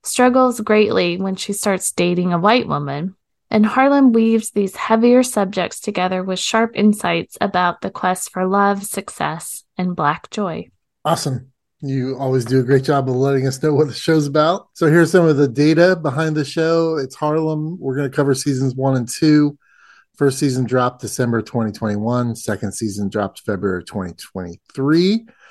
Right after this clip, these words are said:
Speaker 2: It is T V M A. I think it has a little bit of nudity, and it has a lot of swearing. So it's definitely T V M A.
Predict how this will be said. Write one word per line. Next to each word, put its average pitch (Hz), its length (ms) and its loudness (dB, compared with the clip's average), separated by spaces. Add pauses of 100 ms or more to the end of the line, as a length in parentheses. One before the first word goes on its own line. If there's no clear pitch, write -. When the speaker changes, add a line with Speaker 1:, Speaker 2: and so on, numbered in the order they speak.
(260)
Speaker 2:
It 123 140 -2
is 131 160 0
T 147 220 2
V 139 260 4
M 135 240 0
A. 131 560 0 (220)
I 135 80 -10
think 131 220 -4
it 123 80 0
has 120 220 0
a 120 60 -4
little 120 260 -2
bit 117 140 0
of 117 100 0
nudity, 113 560 0 (480)
and 104 560 -4
it 101 180 -4
has 101 400 -6
a 123 100 -8
lot 98 280 -8
of 95 80 -10
swearing. 110 460 -4 (160)
So 95 340 -6
it's - 160 -12
definitely 101 380 -8
T 107 160 -8
V 95 140 -8
M 95 180 -8
A. 170 320 0